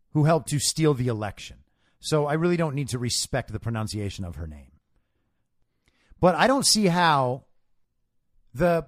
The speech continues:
plaintiffs would agree to this delay in their depositions based on this other case unless they were doing that from a position of advantage.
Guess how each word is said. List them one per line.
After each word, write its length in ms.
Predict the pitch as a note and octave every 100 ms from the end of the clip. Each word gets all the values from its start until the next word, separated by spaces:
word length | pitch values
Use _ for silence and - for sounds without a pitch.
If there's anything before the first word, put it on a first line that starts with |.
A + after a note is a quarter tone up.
| -
plaintiffs 560 | F#3+ A3 F3 C#3 -
would 360 | B2+ D#3 D3 D3 -
agree 460 | C3+ B2+ F#3+ G#3
to 160 | - C#3+
this 160 | C#3+
delay 480 | - C3 B2+ D3+ C3
in 100 | B2
their 220 | B2 C3
depositions 960 | A2 B2+ - G2 A#2 C#3 - G2 F#2 - _ _ _ _ _
based 320 | D3 C3+ -
on 160 | C#3 B2+
this 200 | B2 -
other 220 | B2 A#2
case 600 | - C#3+ C#3 A2 - - _ _ _ _ _ _ _ _
unless 360 | D#3 D#3 F3+ -
they 140 | G3+
were 140 | F3+
doing 460 | C#3 G2+ F3 G#3 D3
that 260 | B2 A#2 -
from 160 | B2+
a 60 | A#2
position 480 | B2 A2 D3+ D3+ C3+
of 100 | A#2
advantage. 520 | F#2 D3 D#3 F#2